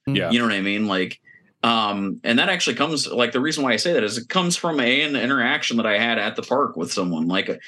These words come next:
Speaker 3: a little old lady came in and looked at my Ohio map with all the pins in it. Uh, I have a, I have a park or an Ohio map that,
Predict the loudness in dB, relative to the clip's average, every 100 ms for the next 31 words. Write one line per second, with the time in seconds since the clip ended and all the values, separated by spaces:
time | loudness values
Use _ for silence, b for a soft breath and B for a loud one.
0 | B B -2 0 2 2 2 2 2 0
1 | -2 -2 0 0 0 -2 -2 0 0 0
2 | 0 0 0 0 0 -2 -2 0 0 0
3 | -2 -2 0 0 -2 -2 -4 B B B
4 | -2 0 2 2 2 0 -2 -8 _ -4
5 | -4 -2 -2 0 0 2 2 0 0 0
6 | 0 0 0 0 -2 -2